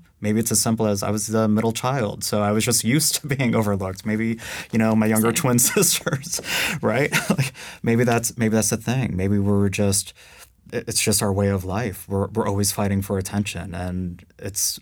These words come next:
Speaker 1: ordinary time if you're not getting the attention. I mean, I, I'm probably simplifying it, but where, what I'm getting at is it took me many, many years, and it's still something,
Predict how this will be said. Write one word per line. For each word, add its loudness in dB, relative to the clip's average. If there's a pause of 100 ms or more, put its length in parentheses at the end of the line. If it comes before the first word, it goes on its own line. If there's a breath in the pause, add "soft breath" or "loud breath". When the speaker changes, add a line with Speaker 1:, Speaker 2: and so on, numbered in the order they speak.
Speaker 1:
ordinary 0
time -8
if -10
you're -4
not -6
getting -8
the -10
attention. -14
I -2
mean, 0
I, 0
I'm 2
probably 0
simplifying -4
it, -14 (100)
but 0 (1080 loud breath)
where, 2
what 0
I'm 6
getting 2
at -2
is -4 (400 soft breath)
it -14
took -4
me 4
many, 4
many 4
years, -4
and -4
it's -4
still -2
something, -4